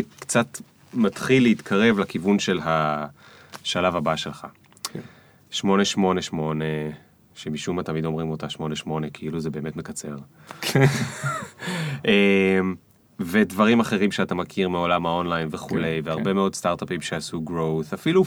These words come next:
Speaker 1: Fiverr ודומיהם.
Speaker 2: כן.
Speaker 1: זה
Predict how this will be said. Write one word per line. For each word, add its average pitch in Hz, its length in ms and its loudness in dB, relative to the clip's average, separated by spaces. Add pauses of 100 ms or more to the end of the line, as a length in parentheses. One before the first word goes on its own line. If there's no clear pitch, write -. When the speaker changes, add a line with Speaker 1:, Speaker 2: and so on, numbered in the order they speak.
(140)
Speaker 1:
Fiverr 85 500 0
ודומיהם. 78 640 -2 (200)
Speaker 2:
כן. 107 200 -6 (880)
Speaker 1:
זה 104 160 -2